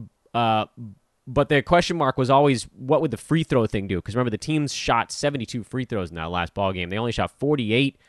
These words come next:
in this one. Brooklyn still did their part with a buck twenty-three. Boston just could never really get the offense going. It was kinda Jason Tatum against the world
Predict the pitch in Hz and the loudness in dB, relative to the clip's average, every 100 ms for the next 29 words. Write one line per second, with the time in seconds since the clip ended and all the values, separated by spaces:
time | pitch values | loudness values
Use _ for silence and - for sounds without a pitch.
0 | _ _ 135 120 107 156 - 110 90 85 | _ _ -4 -4 0 0 0 -4 -4 -4
1 | 107 - _ _ _ _ _ _ _ 139 | -8 -12 _ _ _ _ _ _ _ -4
2 | 113 196 190 160 180 156 139 151 156 135 | 2 4 4 2 2 0 4 4 6 4
3 | 120 113 131 - 131 117 - 139 131 123 | 4 2 0 0 -2 -4 0 0 2 4
4 | 131 143 143 127 120 - 127 214 208 135 | 2 2 -2 -2 -4 -6 -2 0 2 0
5 | 127 123 123 107 110 - 101 - - 110 | 0 -2 -2 2 2 2 -4 -4 -2 0
6 | 110 107 98 - 139 127 95 120 117 104 | 0 0 -4 -2 -2 -2 -2 -4 -4 -6
7 | 120 113 104 107 - 87 90 120 123 117 | -2 -2 -2 -4 -6 -8 -2 2 2 0